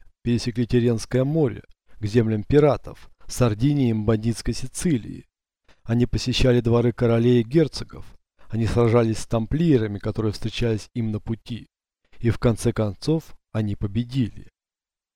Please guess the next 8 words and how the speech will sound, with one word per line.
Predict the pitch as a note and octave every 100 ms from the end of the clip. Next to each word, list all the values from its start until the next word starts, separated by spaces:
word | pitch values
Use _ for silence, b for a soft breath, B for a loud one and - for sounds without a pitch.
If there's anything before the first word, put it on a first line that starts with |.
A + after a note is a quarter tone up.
| _
Они | A2 A2+
собрались | G#2+ A#2+ A#2 A#2 A2 -
в |
Монтеринджоне. | G#2+ A2+ A2 A#2 A2+ A2 B2 D#3+ G#2 - _ _ _ _ b
Поиски | - C3+ B2 -
заняли | A#2+ B2 A#2+ A#2+
пять | B2 D3 -
лет. | D#3+ G#2+